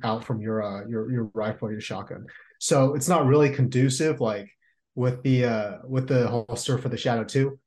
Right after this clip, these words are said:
I could just rip that thing out of my, uh, out of the holster as I was moving forward, like, after having dumped my rifle and my shotgun. Um, it's just a little extra with that race holster.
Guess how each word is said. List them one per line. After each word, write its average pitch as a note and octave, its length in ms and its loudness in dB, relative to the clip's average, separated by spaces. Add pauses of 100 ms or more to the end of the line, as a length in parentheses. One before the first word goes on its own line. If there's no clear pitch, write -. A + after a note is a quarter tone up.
(160)
I A2+ 100 -4
could B2+ 140 -4
just - 320 -8
rip B2 260 -2
that A2+ 180 -2
thing A#2+ 200 2
out A#2 280 0
of A#2+ 160 -2
my, A2 300 0
uh, G#2+ 220 -6
out A#2 140 -2
of A2+ 60 0
the G#2 80 -6
holster B2 420 -4
as A2+ 300 -2
I A#2+ 80 2
was G#2+ 140 -2
moving A2 340 -2
forward, A#2 320 0
like, G#2 160 -6
after A2+ 240 -6
having G#2+ 240 -4
dumped A#2 240 -4
my G#2+ 100 -6
rifle A2 320 -2
and G#2 80 -6
my G2 80 -8
shotgun. A#2 520 -2 (500)
Um, G#2+ 420 -4 (200)
it's - 180 -2
just B2+ 240 -2
a A#2+ 40 0
little G#2+ 220 0
extra G#2 360 -6
with G#2+ 140 -8
that F#2 140 -8
race A2 200 -6
holster. B2+ 440 -12